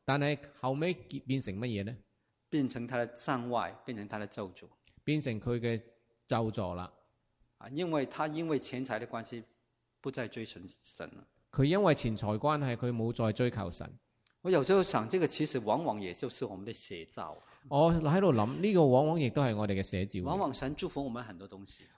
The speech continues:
Speaker 1: 往往神祝福我哋好多嘢。
Speaker 2: 祝福我們的生意，祝福我們的事業，祝福我們的家庭，祝福我們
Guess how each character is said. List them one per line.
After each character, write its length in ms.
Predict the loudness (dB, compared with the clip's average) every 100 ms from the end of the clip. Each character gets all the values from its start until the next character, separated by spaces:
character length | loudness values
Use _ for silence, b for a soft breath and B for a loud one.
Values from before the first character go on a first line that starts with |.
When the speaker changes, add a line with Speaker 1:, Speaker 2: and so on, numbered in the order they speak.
| 4
Speaker 1:
往 180 | 6 8
往 220 | 6 4
神 260 | 2 2
祝 120 | 2 2
福 120 | 2
我 160 | 4
哋 120 | 4 4
好 120 | 2
多 120 | 2
嘢。 240 | 2 2 0
Speaker 2:
祝 140 | 0
福 140 | 0 0
我 40 |
們 140 | -2
的 40 | -4
生 280 | -4 -2 -2
意， 220 | -2 -4
祝 220 | -6 -6
福 120 | -4
我 60 | -6
們 120 | -6
的 60 | -6
事 260 | -4 -2 -2
業， 260 | 0 -2
祝 140 | -4 -8
福 160 | -6
我 80 | -8
們 100 | -10
的 40 | -10
家 280 | -6 -4 -6
庭， 260 | -10 -16 -12
祝 140 | -12
福 160 | -8 -8
我 60 |
們 340 | -8 -10 -14